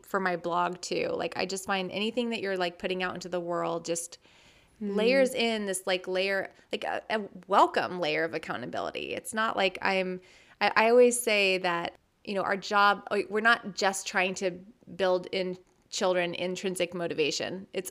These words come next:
Speaker 1: okay if we also build children who know how to set up their own extrinsic motivation systems, 'cause that's kind of how I think about this. It's
Speaker 2: Mm.
Speaker 1: like, it's, there's an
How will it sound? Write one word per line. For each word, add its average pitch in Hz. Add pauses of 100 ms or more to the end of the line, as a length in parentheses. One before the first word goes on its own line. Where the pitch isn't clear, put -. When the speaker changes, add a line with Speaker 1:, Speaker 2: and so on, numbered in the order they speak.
Speaker 1:
okay 214
if 190
we 190
also 202
build 190
children 180
who 190
know 185
how 190
to 185
set 180
up 180
their 165
own 196 (340)
extrinsic 185
motivation 170
systems, - (280)
'cause -
that's 208
kind 220
of 220
how 214
I 190
think 185
about 160
this. -
It's 185
Speaker 2:
Mm. 180
Speaker 1:
like, 165
it's, 185
there's -
an 180